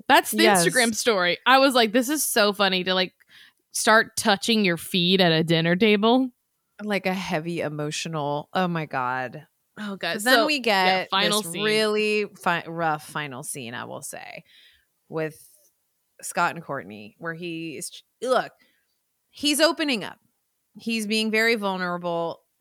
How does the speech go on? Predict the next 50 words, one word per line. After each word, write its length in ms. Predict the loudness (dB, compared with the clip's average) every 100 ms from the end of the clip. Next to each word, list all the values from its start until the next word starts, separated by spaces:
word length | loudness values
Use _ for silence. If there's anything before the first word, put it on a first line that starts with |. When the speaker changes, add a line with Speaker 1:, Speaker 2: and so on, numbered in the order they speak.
| _ _
Speaker 2:
He's 300 | -18 -12 -8
trying 360 | 0 2 2 0
to 120 | -4
share. 420 | -4 -4 -6 -8 -4
First, 280 | -2 -2 -4
he 80 | -6
starts 340 | -4 -4 -4
saying, 300 | -6 -6 -8
you 60 | -10
know, 240 | -8 -8
uh, 180 | -10 -12 -14
you 240 | -14 -14
know, 160 | -12 -8
"It 100 | 4
bothers 480 | 6 8 6 2 0
me 140 | 0
watching 320 | -2 -4 -8
you 80 | -10
flirt 260 | -8 -8 -8
with 160 | -8
that 180 | -8 -8
lifeguard." 680 | -8 -10 -10 -10 -8 -10 -12
And 180 | -12 -12
she's 180 | -8 -6
like, 140 | 2
"I 120 | 2 2
promise 580 | 4 4 4 2 -2
you 220 | -2 2 2
I 120 | 2
am 260 | -2 -6
not 220 | -8 -10 -12
flirting." 420 | -14 -14 -14 -16 -14
Speaker 1:
I 160 | -10 -8
mean. 400 | -8 -12 -14 -16 _ _ _ -12
Speaker 2:
And 140 | -8
he's 260 | -4 -4 -2
like, 240 | -2 0
"Well, 120 | 6 6
I 100 | 6
feel 160 | 4 4
like 100 | 2
you're 100 | 2
a 80 | 4
little 240 | 4 4 2
fl-," 140 | 6
"I'm 260 | 6 6 6
not." 580 | 6 6 4 -2 -6 -8 _ _ _ _ _
I 120 | 0
promise. 920 | 2 2 4 4 4 -2 -4 -2 -2
<laughs> 80 | -2